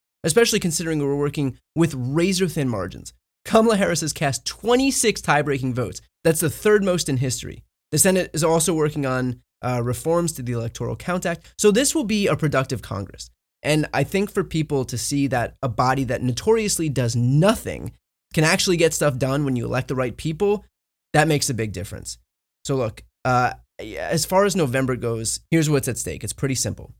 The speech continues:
If we elect a couple more Democrats, which we can already do in Pennsylvania and Wisconsin alone, and we hold our seats that are vulnerable, and we hold the House, we can eliminate the filibuster and codify Roe.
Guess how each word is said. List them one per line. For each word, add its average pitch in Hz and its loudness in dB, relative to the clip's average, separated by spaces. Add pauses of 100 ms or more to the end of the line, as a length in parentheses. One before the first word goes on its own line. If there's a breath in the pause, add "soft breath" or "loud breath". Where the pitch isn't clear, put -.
(120)
If 110 -10
we 139 0
elect 165 4
a 175 -6
couple 170 -2
more 160 2
Democrats, 110 -4
which 117 -8
we 120 -4
can 127 -2 (100)
already 165 2
do 127 -2
in 120 -2
Pennsylvania 135 -2
and 120 0
Wisconsin 113 -4
alone, 117 -2 (280)
and 131 -2
we 131 2
hold 160 0
our 180 2
seats 156 -4
that 156 -4
are 151 -4
vulnerable, 107 -4 (380)
and 214 4
we 233 2
hold 214 2
the 196 2
House, 185 2 (240)
we 175 4
can 202 -2
eliminate 180 0
the 160 -8
filibuster 127 -2 (120)
and 131 -2
codify 117 0
Roe. 95 -6